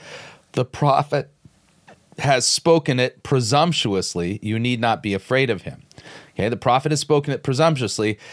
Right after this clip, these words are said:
See verse twenty. What do you do with him then?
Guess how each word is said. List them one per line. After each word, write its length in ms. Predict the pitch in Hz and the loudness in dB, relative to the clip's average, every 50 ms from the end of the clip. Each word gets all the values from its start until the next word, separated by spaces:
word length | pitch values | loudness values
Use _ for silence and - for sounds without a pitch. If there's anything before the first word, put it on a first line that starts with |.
| - - | -14 -6
See 320 | - - - - 160 165 160 | -2 0 2 4 4 4 2
verse 340 | 120 143 147 147 143 - | 4 4 2 2 2 0
twenty. 720 | - - - 127 143 165 165 - - 98 90 98 101 - _ _ _ - | -4 -4 -2 0 2 2 2 0 -2 -2 -2 -4 -6 -8 _ _ _ -6
What 220 | 92 98 123 143 | -2 0 2 2
do 80 | 147 143 | 2 2
you 80 | 139 | 2
do 160 | 120 135 165 | 2 2 2
with 160 | 170 175 - 175 | 2 2 2 2
him 160 | 160 156 147 | 0 2 4
then? 320 | 151 151 151 147 139 - | 4 2 2 2 0 -4